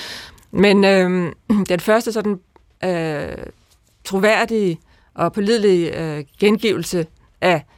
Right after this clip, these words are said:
indskrifter dernede fra, det var faktisk, øh, vi plejer at kalde ham danskeren, Carsten Niebuhr, han var vist egentlig tysker, men han var i hvert fald en, et medlem af en dansk ekspedition derned,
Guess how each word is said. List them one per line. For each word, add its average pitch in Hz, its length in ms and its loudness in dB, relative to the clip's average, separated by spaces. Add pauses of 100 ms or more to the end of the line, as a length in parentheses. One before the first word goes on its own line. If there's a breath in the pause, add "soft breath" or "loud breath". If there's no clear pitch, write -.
indskrifter 190 500 -2
dernede 170 320 -2
fra, 175 240 -2
det 247 120 -2
var 254 60 0
faktisk, 185 420 -4
øh, 151 280 -2 (840)
vi 151 100 -12
plejer - 160 -6
at - 60 -10
kalde 147 100 -4
ham 151 100 -4
danskeren, 156 360 -2
Carsten 160 280 -2
Niebuhr, 160 260 -2
han 151 100 -4
var 147 100 -2
vist 160 160 -8
egentlig - 180 -8
tysker, 147 260 -6
men 147 200 -4 (280 loud breath)
han 175 100 2
var 202 60 6
i 208 40 2
hvert - 20 -6
fald 202 340 -2
en, 190 220 -4
et 202 160 2
medlem 214 380 2
af 190 40 0
en 185 60 -2
dansk 214 280 -2
ekspedition 208 560 -2
derned, 170 260 0